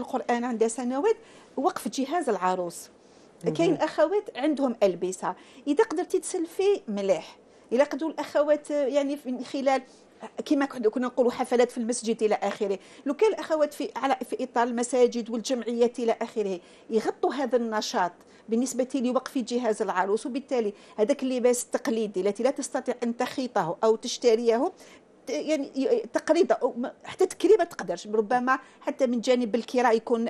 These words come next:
Speaker 1: أسعار،
Speaker 2: بعض
Speaker 1: آه،
Speaker 2: الأحيان
Speaker 1: أسعار
Speaker 2: حتى هذا غير متاح.
Speaker 1: غير متاح،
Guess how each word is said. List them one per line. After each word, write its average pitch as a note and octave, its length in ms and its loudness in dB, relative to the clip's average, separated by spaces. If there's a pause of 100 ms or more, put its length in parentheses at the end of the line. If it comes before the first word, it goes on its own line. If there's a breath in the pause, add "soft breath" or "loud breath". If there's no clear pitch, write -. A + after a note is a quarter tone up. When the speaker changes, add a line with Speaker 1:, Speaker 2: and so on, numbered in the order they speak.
Speaker 1:
أسعار، G#3 540 2 (140)
Speaker 2:
بعض A3+ 180 -2
Speaker 1:
آه، G#3 40 4
Speaker 2:
الأحيان G#3 160 2
Speaker 1:
أسعار G#3 420 2
Speaker 2:
حتى G#3 140 2
هذا G#3+ 300 2
غير B3 180 2
متاح. F#3 500 -4 (160)
Speaker 1:
غير A#3 220 2
متاح، A3+ 360 0